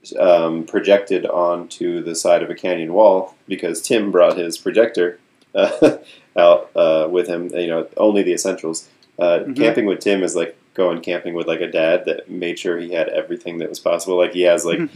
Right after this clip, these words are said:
Speaker 2: <laughs>
Speaker 1: a dual burner, like, Coleman thing that plugs in and,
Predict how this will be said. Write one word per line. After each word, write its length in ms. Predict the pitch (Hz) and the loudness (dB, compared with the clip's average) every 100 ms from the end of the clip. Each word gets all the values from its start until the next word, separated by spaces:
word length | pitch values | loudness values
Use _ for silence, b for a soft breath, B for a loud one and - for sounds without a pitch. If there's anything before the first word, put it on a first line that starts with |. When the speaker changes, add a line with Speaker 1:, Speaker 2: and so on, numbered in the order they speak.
| 156 | -12
Speaker 2:
<laughs> 140 | - | -2
Speaker 1:
a 160 | 98 90 | -2 -2
dual 440 | - 98 95 98 | -4 -2 -2 -2
burner, 600 | 82 87 85 87 90 87 b b b - | -2 -4 -2 -2 -2 -2 b b b -6
like, 180 | 110 | -6
Coleman 540 | - - 92 92 92 92 | -6 -2 0 0 -2 0
thing 280 | 98 101 98 | 0 0 -2
that 260 | 85 - | -2 -4
plugs 340 | - 92 85 87 | 0 2 2 -2
in 320 | 87 87 87 | -2 -2 -4
and, 240 | - 92 | -2 -2